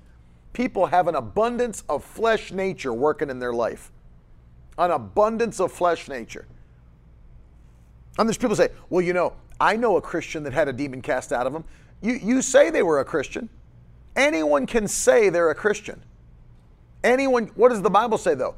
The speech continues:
You'll know them by what? Their fruit. You'll know them by their fruit. Let me tell you, being demon-possessed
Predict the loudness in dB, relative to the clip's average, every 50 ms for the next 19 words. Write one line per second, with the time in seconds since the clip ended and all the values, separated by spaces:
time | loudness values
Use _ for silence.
0 | -12 -10 -2 2 2 4 4 2 0 2 2 4 2 2 2 0 0 2 4 4
1 | 4 4 4 2 2 0 0 -2 -2 0 0 0 -2 -2 -2 0 0 0 -2 -4
2 | -8 -12 -20 -20 -20 -20 -20 -20 -20 -20 -20 -20 -20 -20 -20 -20 -20 -20 -20 -20
3 | -20 -20 -20 -20 -20 -20 -20 -12 -6 -4 -2 0 2 4 2 2 2 2 4 4
4 | 4 4 2 -2 -4 -2 -2 -2 -2 -2 -4 -10 -20 -20 -20 -20 -20 -20 -20 -20
5 | -20 -14 -10 -6 -6 -2 2 4 4 4 4 2 -2 -6 -14 -20 -14 -6 -2 0
6 | 0 2 0 0 -2 -2 -2 -2 -2 -2 -4 -4 -4 -2 -2 0 2 2 2 2
7 | 2 -2 -6 -12 -18